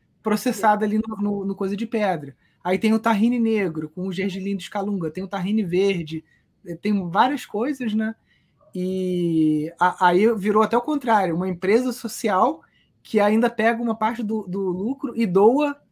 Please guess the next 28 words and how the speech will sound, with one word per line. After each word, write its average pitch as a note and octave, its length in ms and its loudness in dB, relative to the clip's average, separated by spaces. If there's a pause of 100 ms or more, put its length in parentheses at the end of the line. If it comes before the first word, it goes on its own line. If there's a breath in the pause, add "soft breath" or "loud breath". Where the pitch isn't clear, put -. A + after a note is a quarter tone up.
(300)
pra F#3+ 200 0
outras G3 420 -4
entidades, F3+ 640 -4
né? D#3 100 -8
Que E3+ 100 -10
é E3 40 -4
o - 20 -12
que F3 80 -8
a E3+ 40 -4
Bioporã F3 440 -4
tá F3 100 -10
fazendo. F3 460 -6
Eles D3 160 -12
dedicam, D#3 640 -8 (460)
acho D#3+ 240 -4
que F3 60 -6
um F#3+ 100 0
por A3 160 -2
cento F#3+ 320 -6
do F3 80 -8
faturamento F3+ 640 -6
pra G3 100 -6
um F3+ 40 -6
projeto F#3+ 500 -4
de F3+ 520 -2
reflorestamento F3 680 -4
do E3 60 -10
Cerrado. D#3+ 580 -4